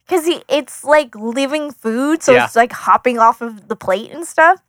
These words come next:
Speaker 1: And then, like, he goes and sit down with his, like, old, the one alien that was on Earth.
Speaker 2: Yeah.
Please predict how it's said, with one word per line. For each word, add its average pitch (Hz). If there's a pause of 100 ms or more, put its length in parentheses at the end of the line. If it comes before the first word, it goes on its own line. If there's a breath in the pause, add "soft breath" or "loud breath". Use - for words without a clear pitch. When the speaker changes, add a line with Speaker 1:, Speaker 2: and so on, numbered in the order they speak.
(440)
Speaker 1:
And 269
then, 285
like, 269
he 240
goes 262
and 285
sit 240
down 214 (320)
with 226
his, 240
like, 196 (120)
old, 202 (360)
the 240
one 285
alien 269
that 214
was 226
on 214
Earth. 196
Speaker 2:
Yeah. 131